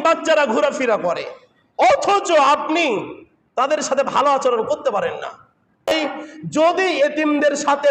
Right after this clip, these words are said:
ভালো আচরণ না করা হয়, যারা এতিমদের সাথে ভালো আচরণ করবে না, তারা যেন জান্নাতে আমার সাথে থাকতে আশা না করে, তারা যেন আমার সাথে জান্নাতে থাকতে আশা না করে। কে বলছে এটা? রাসূলুল্লাহ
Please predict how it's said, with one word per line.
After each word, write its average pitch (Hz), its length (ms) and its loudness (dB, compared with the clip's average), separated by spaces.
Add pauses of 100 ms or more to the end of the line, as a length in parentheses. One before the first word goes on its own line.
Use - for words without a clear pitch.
(160)
ভালো 269 200 2 (120)
আচরণ 262 320 -2 (140)
না 254 80 2 (140)
করা 240 240 0
হয়, 247 200 2 (400)
যারা 302 240 4 (180)
এতিমদের 285 480 0
সাথে 269 180 -2 (140)
ভালো 247 160 2 (100)
আচরণ 247 300 0 (140)
করবে 226 340 2
না, 226 60 2 (360)
তারা 269 200 2 (120)
যেন 262 100 2 (160)
জান্নাতে 247 420 0 (100)
আমার 233 240 0
সাথে 233 160 0 (100)
থাকতে 214 280 -4 (120)
আশা 208 160 -4 (100)
না 190 60 0 (120)
করে, 165 180 -2 (1200)
তারা 196 220 0
যেন 220 180 2
আমার 220 140 0
সাথে 226 200 0
জান্নাতে 226 420 0
থাকতে 214 300 0 (720)
আশা 247 240 0 (720)
না 180 80 -2 (100)
করে। 175 200 -2
কে 247 160 2
বলছে 233 220 0
এটা? 202 300 0 (520)
রাসূলুল্লাহ 233 520 2